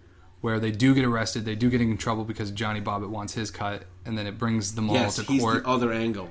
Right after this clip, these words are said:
Speaker 1: And
Speaker 2: besides
Speaker 1: the,
Speaker 2: the mob.
Speaker 1: you're right, and their whole thing, th-, and most of this is true. You know, all the money was spent. They didn't have anything. They're cuffed. They're going to jail for a certain amount of time.
Speaker 2: By March
Speaker 1: And
Speaker 2: of the fall, they open the thing in November. By December, they're up to four hundred grand. It gets stopped.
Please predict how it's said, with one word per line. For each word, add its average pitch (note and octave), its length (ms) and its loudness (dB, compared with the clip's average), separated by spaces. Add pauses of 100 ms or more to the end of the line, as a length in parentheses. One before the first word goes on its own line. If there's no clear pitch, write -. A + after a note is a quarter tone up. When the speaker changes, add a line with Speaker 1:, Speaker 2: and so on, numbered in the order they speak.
(140)
Speaker 1:
And B2+ 140 0
Speaker 2:
besides A#2 260 4
Speaker 1:
the, A#2 80 -2
Speaker 2:
the G#2 60 -2
mob. G2 280 -2
Speaker 1:
you're A#2+ 160 0
right, A2 220 2
and A#2+ 120 4
their B2 120 6
whole A#2+ 160 0
thing, A#2 400 -2
th-, B2 200 -6
and B2+ 160 0
most D#3 220 2
of C3 60 0
this A#2 120 0
is G#2 120 -4
true. - 180 -4
You A2+ 140 0
know, G#2+ 100 -2
all A2+ 200 -2
the A2 40 -2
money A2 180 -2
was G2+ 140 -6
spent. G#2 300 -6
They G#2+ 80 -8
didn't G#2 180 -4
have G#2 180 -6
anything. G#2 540 -8
They're G#2+ 100 -8
cuffed. - 360 -4
They're A#2 80 -4
going B2 260 2
to B2 60 4
jail A2 260 0
for G#2 180 -8
a D3+ 60 -2
certain G#2+ 380 -4 (160)
amount A2 220 -2
of G#2 60 -4
time. G#2 440 -6 (560)
Speaker 2:
By E3 240 4
March E3+ 420 8
Speaker 1:
And E3 120 0
Speaker 2:
of D3+ 100 2
the C3+ 80 0
fall, D3 180 0
they B2+ 340 2
open E3+ 280 4
the D3+ 60 4
thing D3 240 2
in C3 100 4
November. A2+ 560 2 (480)
By A#2 120 4
December, C#3+ 460 6
they're B2 120 6
up A#2+ 100 0
to B2+ 80 0
four C3 160 2
hundred B2 180 6
grand. G#2+ 240 0
It F#2+ 80 -6
gets F#2+ 220 -4
stopped. F2 480 -6